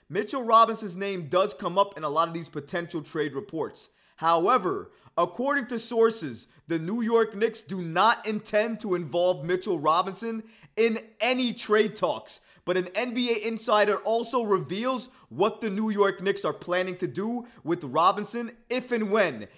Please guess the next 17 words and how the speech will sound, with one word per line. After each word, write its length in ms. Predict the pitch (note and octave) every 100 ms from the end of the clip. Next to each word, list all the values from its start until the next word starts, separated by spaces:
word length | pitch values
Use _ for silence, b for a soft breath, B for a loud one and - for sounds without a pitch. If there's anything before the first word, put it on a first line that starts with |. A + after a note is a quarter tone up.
| b
they 160 | D#3+ D#3+
trade 400 | - - F3 F#3
for 140 | D#3+
that 220 | D#3 D#3+ -
superstar. 760 | - F#3+ D3 C#3 C3+ F#2+ E2 _ b b
We're 120 | G3+ A#3
gonna 180 | C#4
break 340 | F3+ A#3 A3+ A#3
down 220 | A3 G#3 -
all 300 | A3 B3+ B3
of 180 | G#3+ C#3+
this 380 | B3+ C4+ - - B -
and 260 | C#4 C#4 A3+
so 380 | - C4 C#4+
much 280 | C4+ B3+ A#3+
more 220 | A3 A3+
today. 460 | F#3+ F#3 E3+ G#2+